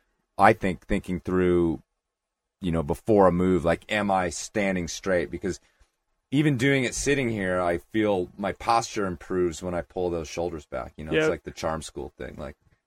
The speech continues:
Speaker 1: for women, like, pull the shoulders back, straighten your back, you know, and I can feel, like, you know, that makes me feel better, but I also catch myself, like, s-, it's like slouching. I catch myself climbing. I'm like, "No, no,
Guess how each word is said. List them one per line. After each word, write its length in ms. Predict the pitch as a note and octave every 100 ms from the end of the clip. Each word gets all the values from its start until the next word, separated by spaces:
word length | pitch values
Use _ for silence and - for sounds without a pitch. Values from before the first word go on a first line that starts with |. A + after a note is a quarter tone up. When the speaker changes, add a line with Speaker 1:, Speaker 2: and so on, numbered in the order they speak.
| _
Speaker 1:
for 100 | D#2
women, 280 | D2+ C#2+ C#2+
like, 200 | D2 C#2+
pull 140 | - A2+
the 80 |
shoulders 360 | A#2 A#2 A#2 G2+
back, 200 | F2+ F2+
straighten 340 | A#3 - - A2
your 60 |
back, 260 | A#2 G#2+ -
you 60 |
know, 160 | G2 G2 - - -
and 440 | - A2 G#2 G2+ G2 _ -
I 100 | A2+
can 160 | A2+ A2+
feel, 340 | - C3+ C3
like, 240 | A2+ G#2+ - _ _ _ -
you 120 | G#2
know, 160 | F2 E2+ D2+
that 280 | A2 A2+ - _ _ -
makes 240 | G#2+ -
me 120 | G2
feel 440 | F2 G#2 G2 F#2 D#2 - -
better, 320 | G2+ G2 E2+
but 140 | F2
I 140 | F2 F#2
also 300 | G#2 - G2+
catch 360 | - A#2+ -
myself, 480 | G#2 F2 - F2+ D#2+
like, 260 | F2 D2+ - _ _ _
s-, 180 | - - -
it's 140 | G2+
like 180 | G#2 F2+
slouching. 600 | - E2+ F#2 F2+ D2+ C#2+
I 80 | D2
catch 320 | - G2 -
myself 400 | D#2+ - E2 D2
climbing. 400 | - D#2 D2 C#2
I'm 80 | C#2
like, 160 | C#2+ A2
"No, 140 | A2
no, 140 | A2